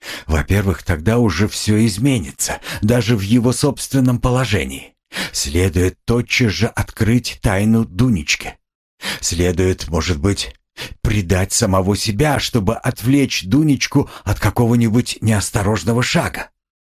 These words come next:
Письмо? Нынче утром Дуня получила какое-то письмо.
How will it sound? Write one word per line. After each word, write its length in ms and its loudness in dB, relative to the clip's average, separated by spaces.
Письмо? 500 -2
Нынче 360 2
утром 440 2
Дуня 260 2
получила 520 0
какое-то 480 0
письмо. 580 -2